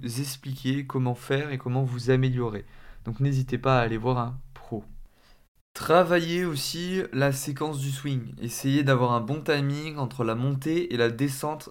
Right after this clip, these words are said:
de votre swing. Vous pouvez, pour cela, et ça marche très bien, utiliser un métronome.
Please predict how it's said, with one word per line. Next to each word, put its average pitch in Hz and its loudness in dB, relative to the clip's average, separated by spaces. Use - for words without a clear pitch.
de 120 -2
votre 120 -2
swing. 127 -4
Vous 135 -2
pouvez, 156 -2
pour 147 -8
cela, 131 2
et 120 -2
ça 131 0
marche 135 2
très - -2
bien, 127 0
utiliser 151 -2
un 160 2
métronome. 135 -2